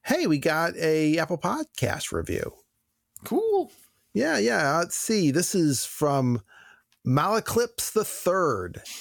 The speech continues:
Speaker 2: <laughs> Very good. Fellow Pope,
Speaker 1: <laughs>
Speaker 2: Fnord, and Hail Eris.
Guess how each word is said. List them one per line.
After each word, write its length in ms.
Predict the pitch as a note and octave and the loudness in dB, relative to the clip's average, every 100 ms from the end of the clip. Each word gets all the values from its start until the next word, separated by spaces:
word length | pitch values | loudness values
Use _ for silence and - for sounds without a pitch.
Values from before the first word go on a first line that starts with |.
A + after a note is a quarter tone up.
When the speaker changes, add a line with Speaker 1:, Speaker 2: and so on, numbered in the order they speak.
| - - C3 G#3 - | -10 -8 -6 -6 -6
Speaker 2:
<laughs> 600 | - A2+ - - - _ | -6 -8 -10 -20 -20 _
Very 320 | F2 F2 F2 | -4 0 0
good. 360 | D#2+ E2+ F#2 F2+ - _ - - | 0 0 -2 -6 -16 _ -14 -4
Fellow 240 | - F#3+ D3+ G3 A2 | 0 0 0 0 0
Pope, 20 | |
Speaker 1:
<laughs> 360 | G3+ G3 - - | 0 -2 -2 0
Speaker 2:
Fnord, 600 | G#2 G#2 G#2+ A2 G2+ G2+ | 2 4 4 2 -2 -6
and 440 | F2+ F2 E2+ E2 E2 | -4 -4 -2 -4 -2
Hail 180 | F2+ E2+ | -2 -2
Eris. 460 | D2 A#1 - - | -4 -6 -10 -12